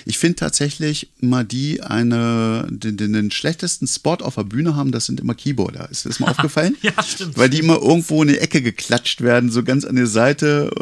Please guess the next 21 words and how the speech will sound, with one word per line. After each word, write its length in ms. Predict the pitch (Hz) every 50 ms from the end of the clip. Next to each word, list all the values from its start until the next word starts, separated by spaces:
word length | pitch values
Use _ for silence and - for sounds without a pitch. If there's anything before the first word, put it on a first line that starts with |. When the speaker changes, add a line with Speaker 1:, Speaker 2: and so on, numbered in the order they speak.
| 123 123 123 123 123 123 123 123 - 131
Speaker 1:
äh, 300 | 131 - - - - -
und 440 | - - - 110 113 117 120 - - - -
Speaker 2:
Ja, 80 | 139 151
ja, 100 | 160 143
Bassgitarre 480 | - 147 151 - - 143 - 147 147 165
ist 100 | 151 139
natürlich 240 | 143 135 135 131 123
immer, 300 | 131 135 143 147 147 143 135
äh, 140 | 117 110
Bassgitarre, 480 | 107 - 120 - - 127 113 127 123 117
Gesang, 480 | 117 113 127 123 123 127 127 131 127 127
äh, 140 | 127 120 117
sind 160 | 120 123 117
natürlich 280 | 123 110 - 117 117 127
immer 140 | 131 143
vorne. 320 | 139 - - 151 151 156 165
Speaker 1:
Genau, 340 | - 131 127 127 127 131 -
immer 180 | - 139 127
vorne 280 | 127 - 127 131 139 139
so 140 | 120 135 131
positioniert. 680 | 139 - 131 127 127 135 - - 127 120 127 135 147